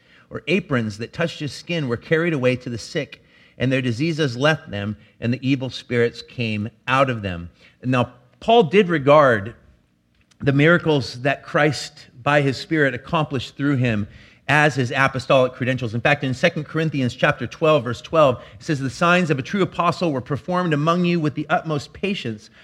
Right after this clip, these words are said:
with signs and wonders and mighty works." Paul, sa-, once again, "These are my apostolic credentials." God is validating the ministry that I am doing in the name of Jesus, uh, through these signs and wonders.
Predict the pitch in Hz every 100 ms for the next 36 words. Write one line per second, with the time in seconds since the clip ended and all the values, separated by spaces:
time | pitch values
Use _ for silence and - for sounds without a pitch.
0 | _ 127 - 175 185 190 147 139 151 170
1 | 170 135 139 139 143 139 143 127 - -
2 | - 151 131 123 - _ _ - 156 -
3 | 123 160 156 147 127 156 165 165 127 131
4 | 147 139 - 143 139 - 123 110 123 -
5 | 95 98 113 143 151 131 113 120 165 208
6 | 190 135 127 117 117 113 113 123 151 151
7 | - - 117 113 113 117 113 110 123 113
8 | 107 107 104 113 104 92 107 113 98 78
9 | - _ _ - - - 113 110 - 135
10 | 127 110 - 120 117 110 107 110 98 92